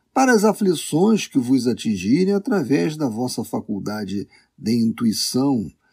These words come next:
acesa pela solécia do sofrimento. Zelaremos por vossa saúde, por vossas condições físicas." Bem, nós estamos falando exatamente dessa proteção dos espíritos, né,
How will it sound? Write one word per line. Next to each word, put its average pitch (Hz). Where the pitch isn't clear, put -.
acesa 175
pela 160
solécia 117
do -
sofrimento. 95
Zelaremos 170
por -
vossa 117
saúde, 135
por -
vossas 95
condições 117
físicas." 143
Bem, 208
nós 226
estamos 262
falando 196
exatamente 170
dessa 190
proteção 175
dos 294
espíritos, 240
né, 160